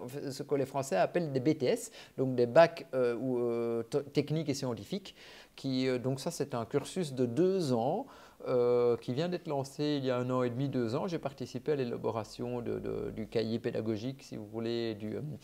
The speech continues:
et du programme des cours. Euh, donc là, il est donné à l'I F A P M E de Perouet, voilà, comme ça vous le savez. Et là, vous avez un B T S, si vous voulez, ou l'équivalent d'un B T S, Viti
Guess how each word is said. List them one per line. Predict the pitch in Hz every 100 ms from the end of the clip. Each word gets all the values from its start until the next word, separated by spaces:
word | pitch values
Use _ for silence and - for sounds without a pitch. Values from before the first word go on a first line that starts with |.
| - -
et | -
du | 107 101
programme | - 127 113 135 131 110 107
des | 104
cours. | - 131 175 202 - - - 123
Euh, | 110
donc | 113 113
là, | 151
il | 135
est |
donné | 113 127
à | 127
l'I | 113 160
F | -
A | 151
P | - 139
M | 127
E | 139
de | -
Perouet, | - 135 107 113 175
voilà, | 127 117
comme | - 131
ça | 135
vous | 123
le | 113 117 113
savez. | - 113 104 135 165 - - 107
Et |
là, | 123
vous | 143
avez | 117 123
un | 110
B | 113 139
T | 123 110
S, | 156 -
si | 123
vous |
voulez, | 120 135
ou | 120
l'équivalent | 120 - 127 120 139
d'un | 135 110
B | 113
T | - 107
S, | 165 -
Viti | 104 120 151 - 170 180